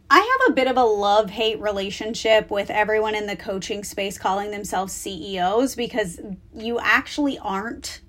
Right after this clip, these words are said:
Um, the majority of coaches out there, even if you own your own coaching business, even if you have a team, you are not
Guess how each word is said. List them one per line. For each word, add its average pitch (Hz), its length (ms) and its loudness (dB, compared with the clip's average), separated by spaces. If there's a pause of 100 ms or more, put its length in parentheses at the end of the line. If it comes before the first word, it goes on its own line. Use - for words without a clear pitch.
(1000)
Um, 214 600 4 (100)
the 254 80 0
majority 277 1000 6
of 240 260 4
coaches 220 520 0
out 196 280 0
there, 196 200 2
even 208 300 -4
if 233 120 -2
you 240 200 -4
own 220 320 0
your 240 160 2
own 254 160 6
coaching 208 440 0
business, 185 560 -2 (360)
even 247 480 4
if 254 240 0
you 254 160 2
have 233 500 6
a - 160 2
team, 196 640 -4 (480)
you 233 240 0
are 262 140 6
not 240 480 6